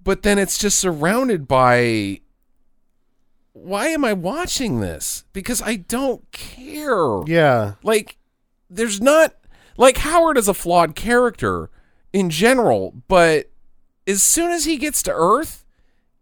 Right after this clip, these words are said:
Speaker 1: you kinda just are like, "It's not that I don't like you, Howard.
Speaker 2: Yeah.
Speaker 1: I just don't notice you." Like, if he, if Howard the Duck was watching, walking down the street,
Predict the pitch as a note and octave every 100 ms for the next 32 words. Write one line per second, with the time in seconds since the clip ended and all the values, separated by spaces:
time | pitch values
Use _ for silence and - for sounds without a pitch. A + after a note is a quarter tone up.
0 | - C#4+ - - F4 F#4 D4 F3+ G#3 G3+
1 | - G3 F#3+ F3+ - A3 - F#4 F#4+ C4+
2 | G#3+ F3+ G2+ A2+ - F#3+ F#3+ G3 G3+ G#3
3 | G3 E3 E3 G#2 - E4 F4 C4 G3 F3
4 | G2+ G2 F#2 F#2+ - - C2 - - -
5 | A3 C4+ B3+ B3+ - G#3+ C4 C#4+ C#4+ D4
6 | G3+ F3+ F3 E3 D#3 C#3 D3+ D3+ D#3 D3+
7 | C#3 D#3 D#3+ D#3+ C3+ C3 B2+ A#2 - B2+
8 | A#2+ -